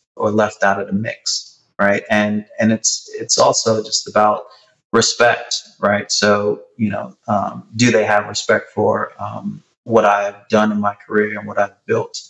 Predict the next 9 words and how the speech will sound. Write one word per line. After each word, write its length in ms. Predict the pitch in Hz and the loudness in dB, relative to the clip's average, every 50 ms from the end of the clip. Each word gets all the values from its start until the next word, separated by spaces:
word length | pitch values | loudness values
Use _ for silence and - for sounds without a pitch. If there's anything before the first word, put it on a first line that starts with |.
| _ _ - | _ _ -6
with 200 | 107 107 101 - | -6 -4 -4 -4
Cross 320 | - - 104 - - - | 0 0 2 2 0 0
Culture? 340 | - 110 - - - - 98 | -2 -2 -2 -2 -4 -10 -12
Do 180 | 98 104 110 107 | -8 -4 -2 -2
I 60 | 101 | 0
have 240 | 104 107 101 - - | 0 0 -2 -4 -4
respect 460 | 107 - - - - 113 - - - | -6 -8 -4 -2 -2 -2 -2 -4 -8
for 80 | - 101 | -6 -2
what 320 | 104 107 - - - _ | -2 -2 -2 -4 -8 _